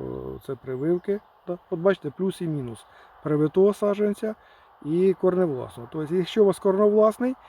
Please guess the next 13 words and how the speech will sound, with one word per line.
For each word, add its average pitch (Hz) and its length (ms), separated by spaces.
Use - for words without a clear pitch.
саджанець, 247 640
ви 175 160
його 175 160
зрізали 214 480
і 165 160
він 185 160
у - 20
вас 151 200
восстановиться. 135 640
Привитий 185 500
саджанець, 185 480
з, - 960
з - 60